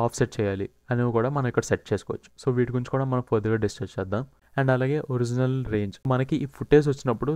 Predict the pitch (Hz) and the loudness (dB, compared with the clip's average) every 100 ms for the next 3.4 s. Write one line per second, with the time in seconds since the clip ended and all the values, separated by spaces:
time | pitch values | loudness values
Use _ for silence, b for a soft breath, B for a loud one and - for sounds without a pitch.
0 | - 139 131 - 117 127 131 - 117 139 | 0 0 0 -2 0 0 -2 -4 4 8
1 | 135 123 - - - _ 117 127 135 139 | 8 6 -8 -20 -20 _ 6 6 6 4
2 | 135 131 - 113 110 104 123 147 120 117 | 2 -2 0 0 0 -2 -6 -8 -2 0
3 | - 120 117 117 | 2 0 2 0